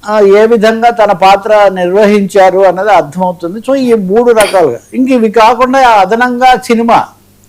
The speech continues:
సినిమాలు కూడా చేయటం అన్నది గతంలో ఇది ఎక్కడ జరగలేదు. కొత్త సినిమా కూడా సైన్ చేశారు కదా నిన్న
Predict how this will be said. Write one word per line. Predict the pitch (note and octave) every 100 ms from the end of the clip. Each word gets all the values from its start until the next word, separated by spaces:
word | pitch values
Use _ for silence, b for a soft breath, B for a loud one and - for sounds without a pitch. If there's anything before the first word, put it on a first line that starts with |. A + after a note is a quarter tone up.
| _ b b b b _
సినిమాలు | - B3+ D4+ D#4 D4+ C4+
కూడా | C#4+
చేయటం | C#4 A3+ A#3+ B3 A#3+ A#3+ A#3+
అన్నది | A#3 A#3 B3+
గతంలో | F#3+ F#3 A#3 B3+ A#3
ఇది | G3+
ఎక్కడ | F#3+ - A#3
జరగలేదు. | G#3+ F#3+ G3+ A3 G#3 A#3 - -
కొత్త | F3 B3+
సినిమా | A#3 B3 B3+
కూడా | A#3+ A#3
సైన్ | G#3+ G#3 A3+
చేశారు | G#3+ G#3 F#3
కదా | E3+ E3
నిన్న | D#3 C#3+ G#3+